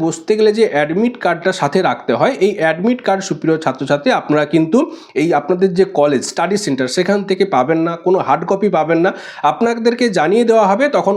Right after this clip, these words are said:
ওয়েবসাইট থেকে অ্যাডমিট কার্ডটা ডাউনলোড করতে হবে, ডাউনলোড করে আপনাকে প্রিন্ট আউট করে নিয়ে আপনাকে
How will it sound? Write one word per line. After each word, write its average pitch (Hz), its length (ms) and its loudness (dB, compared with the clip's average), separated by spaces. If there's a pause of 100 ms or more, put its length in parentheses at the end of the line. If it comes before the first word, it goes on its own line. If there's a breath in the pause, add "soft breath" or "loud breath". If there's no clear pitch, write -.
ওয়েবসাইট 214 460 2 (120)
থেকে 214 180 0 (100)
অ্যাডমিট 175 420 0
কার্ডটা 175 260 -2 (100)
ডাউনলোড 135 440 2
করতে 226 300 0
হবে, 240 160 0 (380 loud breath)
ডাউনলোড 170 440 2
করে 208 140 4 (100)
আপনাকে 156 280 0 (140)
প্রিন্ট 170 280 2
আউট 185 140 2 (100)
করে 165 180 4
নিয়ে 214 200 2 (320)
আপনাকে 143 240 0